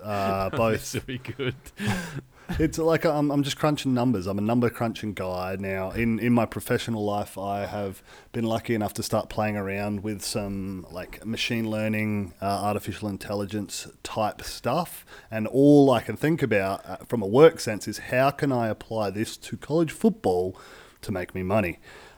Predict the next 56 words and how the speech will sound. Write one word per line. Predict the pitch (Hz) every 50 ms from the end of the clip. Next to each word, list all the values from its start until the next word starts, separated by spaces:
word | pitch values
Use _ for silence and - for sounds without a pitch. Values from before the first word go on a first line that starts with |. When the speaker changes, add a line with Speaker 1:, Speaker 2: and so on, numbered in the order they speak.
| - -
Speaker 1:
Uh, | 120 117 113 113 113 113 113 113 113 110
so | - - 123 117 113 113 113 117
I've | 127 -
got | 170 180
a | -
few | - 196 196 180
little | 180 175 160 156 156
<laughs> | - -
tricks | 180 185 185 - - 147
up | -
my | 143 127
sleeve | - - - 131 131 127 120 113 113
now. | 123 131 156 185 208 196 139
I | 110
can, | - - 123 104
I | 104 117
can | - - 123 117 113 113 110 107 92 85 -
rely | 117 117 117 120 131 139 143 135
on | 127 120 113
the | 107 104
robots | 101 110 113 131 151 143 156 165 156 - - -
to | 127 120
do | 120 123 120
some | - 131 127
of | 123 117
the | 120 117 117
number | 117 123 127 123 117
crunching | - - 131 120 104 - 123 113
for | - - 123 139 170
me, | 208 214 175
and | 139 123
we'll | 117
see | 113 - 135 131 120
how | 113 113 107
that | 104 104 90
goes. | - 95 90 82 78 - - - - _ _ _ _ _ _ - - - - - - - - - _ _ _ _ _ _ - _ _ _ _ _ _ _ _ _
Speaker 2:
Yeah, | 104 104 104 104 101
Vegas | 98 110 113 110 104 104 101 _ -
have | 104
got | - 107 101
their | 107 101
robots | 95 98 98 101 95 - -
any-, | 101 104 - - _ -
as | 101 92 95
well. | 101 98 95 90 - - - - - - - _
Anyway, | 185 190 196 180 156 139 143
this | 143 165 208 208 - -
is | - 180 185 175 143
gonna | - 190 180 160
be | 175 160
the | 135 127
super | - - 165 143 160
big, | 123 156 147 127 -
ginormous | 151 147 139 135 139 143 139 127 127 -
welcome | 127 131 143 143 139 - 139 120 110
back | - 131 135 143 - 113